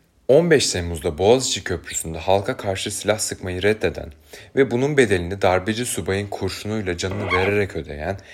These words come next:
piyade er Kurtuluş Kaya'yı nereye koyacağız? O da emir kuluyum mu deseydi.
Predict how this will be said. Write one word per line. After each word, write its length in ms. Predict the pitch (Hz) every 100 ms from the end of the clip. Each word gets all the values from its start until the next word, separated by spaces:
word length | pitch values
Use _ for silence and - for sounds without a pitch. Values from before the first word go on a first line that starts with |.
| - -
piyade 420 | - 113 123 131
er 240 | 107 101 -
Kurtuluş 500 | 104 - 101 101 -
Kaya'yı 380 | 95 87 101
nereye 300 | 113 113 104
koyacağız? 580 | - 76 76 - - - _ _ _ _
O 180 | 139 160
da 60 |
emir 320 | - 117 127 127
kuluyum 320 | 120 127 123
mu 200 | 123 98
deseydi. 460 | 78 - 73 -